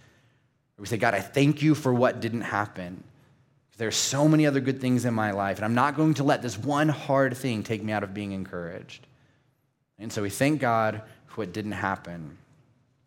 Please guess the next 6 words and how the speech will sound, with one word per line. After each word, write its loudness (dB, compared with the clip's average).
The -2
second 4
tool 0
is -6
called 2
pre-framing. -2